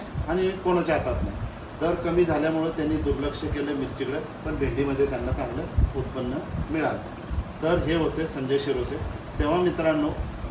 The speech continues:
हा व्हिडिओ पाहिल्यानंतर प्रोटीनजन ॲग्री बूस्टसाठी आपण नक्की तुम्ही हा व्हिडिओ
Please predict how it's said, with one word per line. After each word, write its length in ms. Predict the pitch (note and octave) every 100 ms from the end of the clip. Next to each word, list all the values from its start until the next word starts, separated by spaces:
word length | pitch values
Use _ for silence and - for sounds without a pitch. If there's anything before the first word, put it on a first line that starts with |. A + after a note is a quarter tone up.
| -
हा 120 | E3
व्हिडिओ 240 | F#3 F3+ F3+
पाहिल्यानंतर 640 | E3+ D3 D3+ D3 C3 B2+ C3 - - - -
प्रोटीनजन 520 | C#3 D#3+ D3+ D#3+ D#3+
ॲग्री 240 | D3 C#3+
बूस्टसाठी 580 | C#3+ C#3+ - C3 B2+ C3+ - - -
आपण 340 | B2 C#3 C#3+ - - - - -
नक्की 260 | B2 F#3 D#4+
तुम्ही 500 | D4+ D4 D4+ D4 D3 D3 - - -
हा 80 | C3+
व्हिडिओ 400 | C3+ C#3+ D3 D3